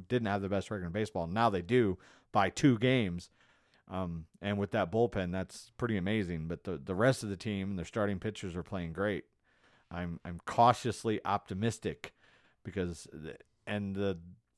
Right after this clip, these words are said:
the stat people keep throwing around as well. If it was a hundred sixty-two game season, you know, the Cubs are on pace to win, like, a hundred and thirty some games. Well, it's baseball, though, and, and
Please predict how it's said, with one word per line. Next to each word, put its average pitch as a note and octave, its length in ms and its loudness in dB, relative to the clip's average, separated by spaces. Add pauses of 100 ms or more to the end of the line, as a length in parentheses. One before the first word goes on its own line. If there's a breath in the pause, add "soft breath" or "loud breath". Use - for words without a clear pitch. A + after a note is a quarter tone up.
(240)
the A#2 80 2
stat B2 460 4
people G#2 240 2
keep A2+ 200 -2
throwing A2 260 4
around G2+ 320 2
as F#2 120 -2
well. A2 260 6
If G2 120 0
it A#2 40 2
was G2 120 0
a G2+ 60 0
hundred B2+ 260 2
sixty-two B2 500 2
game G#2+ 240 2
season, A2 480 4
you G#2 80 2
know, G#2 160 2
the G#2+ 80 0
Cubs G#2+ 340 -4
are A2 120 2
on G#2 140 2
pace B2 260 0
to A2+ 100 -2
win, A2 220 0
like, G#2+ 180 -2
a F2+ 60 -2
hundred A2+ 280 0
and F#2+ 280 -4 (260)
thirty A2+ 300 6
some G#2+ 280 -2
games. A2 460 0 (1080 soft breath)
Well, D#3+ 220 2
it's C#3+ 180 2
baseball, A2 500 8
though, G2 280 4
and, F#2+ 260 2
and F2 180 -10